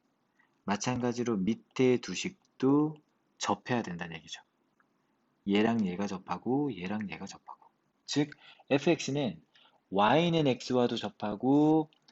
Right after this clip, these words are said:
Y는 마이너스 X와도 접해야 돼요. 이 조건을 이용해서 에프엑스 식을 찾을 건데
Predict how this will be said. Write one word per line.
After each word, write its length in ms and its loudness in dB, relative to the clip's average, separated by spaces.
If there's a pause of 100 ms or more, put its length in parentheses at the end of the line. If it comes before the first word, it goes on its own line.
(140)
Y는 400 2
마이너스 480 -2
X와도 420 -4
접해야 360 -8
돼요. 160 -18 (880)
이 240 6
조건을 400 -2
이용해서 680 -2
에프엑스 600 -6
식을 320 -2
찾을 280 -6
건데 460 -4